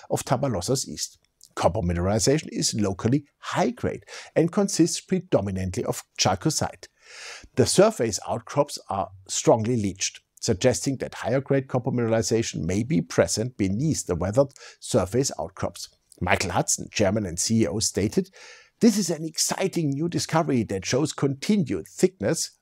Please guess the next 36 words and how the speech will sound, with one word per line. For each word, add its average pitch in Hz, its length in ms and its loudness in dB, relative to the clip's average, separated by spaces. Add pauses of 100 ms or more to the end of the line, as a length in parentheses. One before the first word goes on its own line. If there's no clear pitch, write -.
(280)
more 95 240 0
than 85 180 -2
ten 101 260 0
meters 90 320 -2
wide, 135 300 2 (260)
zones 165 440 2 (240)
of - 280 -2 (140)
high-grade 196 580 2
copper 92 340 -2
and 180 220 -2 (100)
silver 110 320 2
mineralization 98 680 0
over 135 200 2
several 113 320 2
kilometers 90 540 -2
of - 100 -10
strike - 380 -8
lengths. - 260 -14 (460)
Copper - 240 2
mineralization 104 640 0
of - 220 -6
this 214 180 2
type - 340 -4
and - 140 -2
extent - 460 -2
was - 200 -10
unknown 120 440 2 (260)
until 196 340 6
these 170 300 -6
recent 123 300 -4
discoveries 95 580 -2 (300)
at 160 160 4
the 175 80 -2
San 131 220 0
Martin 90 320 -6
project. - 460 -4